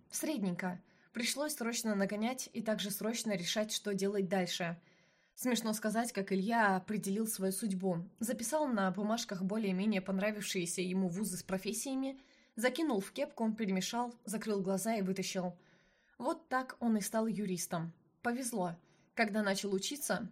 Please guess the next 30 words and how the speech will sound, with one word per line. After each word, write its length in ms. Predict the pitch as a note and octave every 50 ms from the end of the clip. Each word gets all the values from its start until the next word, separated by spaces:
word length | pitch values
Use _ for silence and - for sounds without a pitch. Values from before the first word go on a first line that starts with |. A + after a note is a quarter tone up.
| - _
поступив, 640 | - G3+ - - G#3+ - - A3 G#3+ G3 - - -
признаться, 520 | - G3 F#3 - G3+ G3 G3 - - G3+
не 100 | G3 G3
без 160 | G3 F#3+ G3+ -
труда, 420 | - A3+ A3+ G3 F3+ E3 E3+ E3+ - - _ _ _ _ _ _ _ _ _ _ _ _ _ _ _ _ _ _ _ _ _ _
осознал, 500 | - A#3+ - - A#3+ A3+ B3+ C#4 D4 D4+
что 180 | D4 - - F#3
все 180 | F3 - - A3+
не 140 | B3 A3 F#3+
так 200 | G3+ G#3 G3+ -
уж 140 | F#3 - A3
и 20 |
плохо. 520 | G#3+ - F#3+ F#3 F3+ - - F3+ F3 F#3 - - - - - - - - _ -
Футбол, 340 | - B3+ A3+ B3 F4 E4
конечно, 400 | - B3 A#3+ C4 C#4 - - A#3
лучше, 400 | A3+ B3+ D4 C#4+ - - - G3+
но 320 | F#3 F3+ F3+ F3+ F3+ F3+ F3
и 160 | - - A3
юриспруденция 1040 | G#3+ G3+ G3 F#3+ F#3 F#3+ G3+ F#3 G3 G3 - - A3+ - D4 D4+ D4+ - - G3+
тоже 240 | G3 - G#3 F#3 G3
ничего. 560 | F#3+ F3+ F#3 F#3 - A3+ F#3+ F#3+ F3 E3 E3+ - - - - _ _ _ _ _ _ _ _
Произошедшее 680 | - B3 A#3+ A#3 G3 A3 A3 - D4+ D4+ - - A#3 A3
не 120 | G#3+ G#3+
могло 280 | A3 A3+ A3+ B3+ C#4+ D4
не 120 | B3+ G#3
оставить 380 | F3+ F#3 - - G#3 G3 F#3+ F#3+
след 500 | - - - - - A3+ G#3+ A#3 A#3 -
в 60 | F#3+
его 260 | G#3+ F#3+ G3 F#3 G3
душе. 480 | G3 G3 G3+ - - G3 G3 F#3 F3+